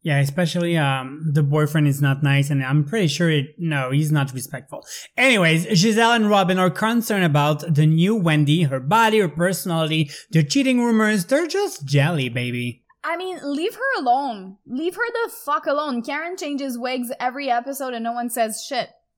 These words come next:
Speaker 1: Exactly. <laughs>
Speaker 2: <laughs> Like, come on. By the way, speaking of Giselle, she gave all the girls shower caps to lead a water aerobics in the morning very early, and I feel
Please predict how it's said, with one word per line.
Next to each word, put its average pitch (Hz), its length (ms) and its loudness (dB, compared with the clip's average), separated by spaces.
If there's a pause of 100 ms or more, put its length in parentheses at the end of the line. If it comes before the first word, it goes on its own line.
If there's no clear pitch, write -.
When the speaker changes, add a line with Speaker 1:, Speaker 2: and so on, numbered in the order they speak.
(1120)
Speaker 1:
Exactly. 170 640 0 (120)
<laughs> - 0 -
Speaker 2:
<laughs> - 280 -2 (200)
Like, 359 340 4
come 403 260 0
on. 311 420 2 (460)
By 262 180 0
the 330 80 2
way, 254 140 2
speaking 294 320 -4
of 269 80 0
Giselle, 247 360 0
she 247 200 -6
gave 262 380 2 (120)
all 233 200 0
the 359 80 -2
girls 240 300 0
shower 220 360 -2
caps 208 500 -4
to 240 320 -6
lead 240 340 -2
a 214 200 0
water 233 540 0
aerobics 220 760 -2
in 403 220 -2
the 392 120 2
morning 240 460 -2
very 220 320 -4
early, 214 340 -4
and 226 160 -6
I 247 80 -8
feel 392 140 -10